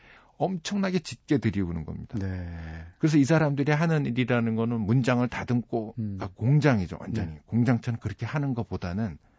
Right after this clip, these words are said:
Speaker 1: 막 나가는 거예요.
Speaker 2: 네.
Speaker 1: 하-, 한글 문장을 어떻게
Speaker 2: 네.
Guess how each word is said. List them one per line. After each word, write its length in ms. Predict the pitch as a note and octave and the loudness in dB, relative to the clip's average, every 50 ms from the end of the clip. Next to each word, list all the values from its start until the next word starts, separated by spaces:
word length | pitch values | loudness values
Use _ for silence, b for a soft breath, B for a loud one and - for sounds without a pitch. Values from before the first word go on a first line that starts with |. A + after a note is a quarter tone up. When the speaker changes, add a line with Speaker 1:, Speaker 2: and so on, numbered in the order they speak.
| b b | b b
Speaker 1:
막 200 | - F2+ G2+ G#2+ | -2 2 2 4
나가는 340 | A#2 G2+ E2+ E2 D2+ D2 D#2+ | 4 2 2 -2 -4 -6 -10
거예요. 180 | - - - _ _ | -16 -20 -20 _ _
Speaker 2:
네. 200 | - A2+ G#2+ G2+ F#2+ F2+ b b b b b b b b b b _ _ | -8 -8 -6 -6 -8 -12 b b b b b b b b b b _ _
Speaker 1:
하-, 120 | - - - - - A3+ F#3+ - | -18 -18 -18 -16 -18 -20 -8 -6
한글 440 | - - F3+ F3 E3 D3 D3+ D#3+ D3+ | -4 0 0 0 2 4 6 6 6
문장을 480 | C3 A#2+ A#2+ A2 - B2 A#2+ B2 B2 G#2 | 6 6 4 4 4 4 4 4 2 0
어떻게 460 | G2+ - - - - - D3+ D#3+ E3 _ _ - | -2 -4 -8 -8 -4 -2 -2 -2 -2 _ _ -6
Speaker 2:
네. 200 | B2 A#2 G#2 | -6 -6 -6